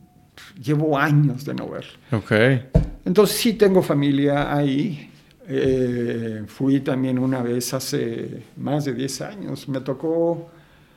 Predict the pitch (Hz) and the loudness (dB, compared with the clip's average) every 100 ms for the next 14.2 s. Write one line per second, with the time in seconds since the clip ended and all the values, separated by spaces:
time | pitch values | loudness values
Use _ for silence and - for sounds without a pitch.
0 | _ _ _ _ _ - _ _ _ _ | _ _ _ _ _ -20 _ _ _ _
1 | _ 180 156 170 170 170 180 190 180 156 | _ 0 0 -2 2 4 6 4 2 2
2 | 151 147 156 170 165 143 151 147 - 156 | 0 0 0 0 0 0 -2 -2 0 0
3 | 151 143 147 147 143 139 143 131 131 - | 2 2 2 2 2 0 -2 -4 -2 0
4 | 180 151 143 175 - 123 147 123 127 - | 0 2 0 -2 -4 -4 -4 -6 -8 -4
5 | 127 120 120 139 131 165 143 147 147 - | -4 -4 -4 -4 0 4 4 4 0 -8
6 | - - - - _ 135 127 - 131 135 | -20 -20 -20 -20 _ -10 -10 -10 -8 -6
7 | 135 131 139 143 156 147 131 123 123 123 | -2 -2 -2 -2 0 0 0 -2 -4 -4
8 | 127 123 120 123 127 120 127 - 131 131 | -6 -6 -6 -6 -6 -4 -6 -4 -4 -2
9 | 123 120 127 117 131 135 127 113 120 - | -4 -4 -6 -6 -8 -8 -8 -10 -14 -20
10 | _ _ _ - 143 135 139 156 143 143 | _ _ _ -4 0 0 0 -2 -4 -4
11 | - 131 120 147 139 131 175 220 110 95 | -4 -6 -2 -2 -2 -6 -8 0 0 0
12 | 117 147 - 160 156 139 123 151 147 147 | -4 -4 -8 -2 0 0 -2 -4 -2 -4
13 | 135 120 131 135 143 131 123 139 135 143 | -4 -4 -6 -6 -8 -10 -4 -2 0 2
14 | 147 147 | 2 0